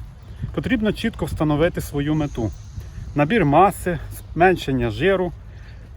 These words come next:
або покращення сили та витривалості. Підлаштувати під це свій план тренувань і харчування. Причина номер два. Ти очікуєш занадто швидких результатів.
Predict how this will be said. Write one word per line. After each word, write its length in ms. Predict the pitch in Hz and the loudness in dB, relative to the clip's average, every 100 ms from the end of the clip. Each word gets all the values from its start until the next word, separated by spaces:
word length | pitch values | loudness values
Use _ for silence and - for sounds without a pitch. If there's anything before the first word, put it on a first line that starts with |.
| - | -2
або 180 | 147 196 | 4 4
покращення 680 | 175 165 196 - 165 151 139 - - - | 4 4 4 4 2 2 2 -4 -14 2
сили 240 | 185 180 | 4 4
та 120 | 165 160 | 2 2
витривалості. 880 | 147 147 135 113 104 104 - 113 - - - - - | 2 2 4 4 2 -4 -8 -12 -12 -16 -18 -18 -4
Підлаштувати 600 | 151 165 - 175 170 147 | 0 0 4 4 4 0
під 140 | 139 | -8
це 160 | - 160 | -4 -4
свій 200 | - 139 | -2 0
план 260 | 156 135 120 - - | 2 0 -2 -12 -4
тренувань 440 | 147 139 185 226 | 0 2 4 2
і 60 | 156 | -2
харчування. 640 | - 143 - 123 101 95 101 - - | -4 -4 -2 -2 -2 -4 -8 -6 0
Причина 440 | 160 - 208 208 | 0 4 4 4
номер 360 | 160 151 151 139 | 4 4 2 0
два. 260 | 123 101 - - - - - - - - - - - - - - - - - - - - | 2 2 -2 -16 -20 -18 -18 -18 -18 -18 -18 -18 -18 -18 -18 -16 -16 -16 -18 -20 -18 2
Ти 120 | 185 | 2
очікуєш 520 | 180 - 180 185 156 | 4 0 -2 -2 -4
занадто 440 | 131 127 135 - 143 | -2 0 0 0 -8
швидких 500 | - 127 - 131 135 | -6 -6 -6 -6 -4
результатів. 680 | 113 127 117 113 95 110 | -4 -6 0 0 0 -8